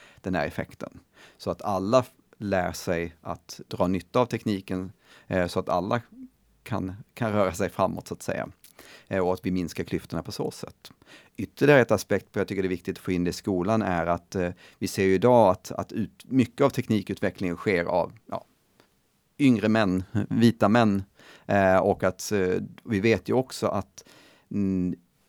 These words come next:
helt, vare sig du vill eller inte, eh, så kommer de värderingar som utvärdera-, eh, utvecklaren har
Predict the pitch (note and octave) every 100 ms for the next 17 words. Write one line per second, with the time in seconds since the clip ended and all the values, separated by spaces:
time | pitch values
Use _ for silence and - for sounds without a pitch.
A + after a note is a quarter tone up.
0 | - - B2+ C#3 B2 - - G#2+ - C3+
1 | C3+ - A#2+ C#3 D#3 A#2 G#2+ B2+ G#2+ -
2 | D#3 C3 - - A2 F#2 - - C3+ B2
3 | G#2+ G2+ F#2+ G2 A#2 G#2 G2 F2+ F2 F#2+
4 | F2 - F2+ F#2 F2 D#2+ D#2+ G#2+ G#2 -
5 | - G#2+ - F2 G2 G#2+ C#3 B2+